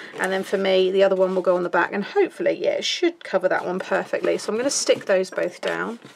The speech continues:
Okay, so I've got away with the back there, and there is the front. Okay, I've got some of these handles here, which I just saved from some of my bags,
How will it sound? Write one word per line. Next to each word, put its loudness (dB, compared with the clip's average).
Okay, 0
so -10
I've -10
got 0
away 2
with 0
the -4
back 0
there, 0
and -6
there -2
is -8
the -12
front. -2
Okay, -4
I've -6
got -2
some -6
of -8
these -6
handles -4
here, -2
which -6
I -4
just -8
saved -2
from -8
some -10
of -6
my -6
bags, -4